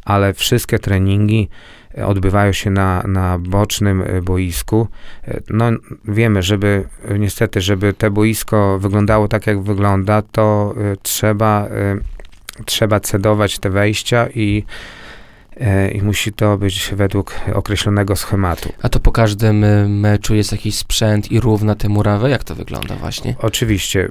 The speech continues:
Speaker 1: Po, po każdym meczu, y, są wykonywane specjalne prace, które doprowadzają te boisko do,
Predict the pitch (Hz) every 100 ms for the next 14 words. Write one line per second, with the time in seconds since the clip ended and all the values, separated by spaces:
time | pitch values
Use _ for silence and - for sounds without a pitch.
0 | - - 107 104 101 - - 127 120 110
1 | 104 107 92 - 104 110 113 113 104 -
2 | 110 101 - 101 98 107 101 - 101 -
3 | 104 101 95 - - - 104 92 - 107
4 | - 104 104 98 110 - 117 110 104 104
5 | 101 - 98 101 101 - 98 98 98 98
6 | 95